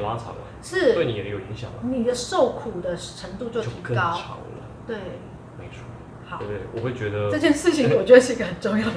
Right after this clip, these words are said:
Speaker 2: 资讯。
Speaker 1: <laughs> 对，对，对，真的蛮重要的。
Speaker 2: 好，
Speaker 1: 对，对。
Speaker 2: 呃，那再过来呢，我想请问一下，
Speaker 1: 嗯。
Speaker 2: 有没有碰过啊，下刀之后，病患的血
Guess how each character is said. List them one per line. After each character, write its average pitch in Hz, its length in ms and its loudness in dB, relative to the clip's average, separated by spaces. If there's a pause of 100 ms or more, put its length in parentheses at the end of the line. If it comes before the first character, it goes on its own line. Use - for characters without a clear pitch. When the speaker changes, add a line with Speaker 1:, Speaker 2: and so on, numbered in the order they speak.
(120)
Speaker 2:
资 - 100 -10
讯。 147 120 8
Speaker 1:
<laughs> - 0 -
对， 139 100 8
对， 131 180 6
对， 123 80 4
真 151 200 6
的 147 80 2 (140)
蛮 120 120 2
重 135 260 0
要 127 140 4
的。 123 60 -2 (600)
Speaker 2:
好， 202 100 2
Speaker 1:
对， 123 100 4
对。 120 120 2 (200)
Speaker 2:
呃， 190 100 -8 (200)
那 370 260 4
再 427 140 6
过 403 180 6
来 196 220 2
呢， 196 60 -6 (360)
我 220 100 -4
想 226 200 0
请 - 160 -10
问 269 120 0
一 254 60 0
下， 247 240 -4
Speaker 1:
嗯。 120 120 0
Speaker 2:
有 113 40 0
没 - 80 0
有 - 60 -2
碰 233 320 -4
过 220 320 -2
啊， 156 240 -6
下 - 540 0
刀 233 180 2
之 226 240 0
后， 226 220 -2 (440)
病 285 220 0
患 311 120 4
的 214 100 0
血 - 260 -8